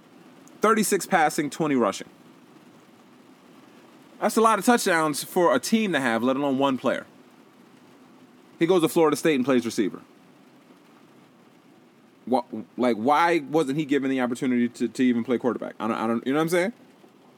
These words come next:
You know, you know what I mean? It's, and, and again, it's not just football. It's not just the N F L. It's not just football, but it's America in general.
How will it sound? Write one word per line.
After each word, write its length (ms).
You 120
know, 100
you 120
know 80
what 60
I 100
mean? 160
It's, 360
and, 240
and 180
again, 420
it's 220
not 380
just 400
football. 560
It's 140
not 160
just 140
the 100
N 60
F 120
L. 160
It's 80
not 140
just 160
football, 320
but 180
it's 360
America 500
in 100
general. 360